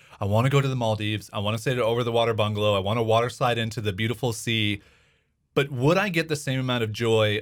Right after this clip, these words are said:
of driving to Yosemite and, like, staying at a cool Airbnb around there where there's no travel anxiety,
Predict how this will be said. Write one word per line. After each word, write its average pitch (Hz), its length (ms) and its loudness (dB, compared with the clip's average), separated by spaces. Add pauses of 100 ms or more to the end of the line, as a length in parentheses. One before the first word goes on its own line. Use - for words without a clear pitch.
of 104 120 -6
driving 120 400 2
to 123 120 -8
Yosemite 101 880 -2 (200)
and, 120 160 -2
like, 104 220 0
staying 127 420 0
at 117 60 0
a 110 60 -2
cool 127 420 -2
Airbnb 107 560 -2
around 95 240 -2
there 95 340 2 (600)
where 117 120 2
there's 110 160 0
no 123 140 4
travel 131 360 2
anxiety, 110 680 -2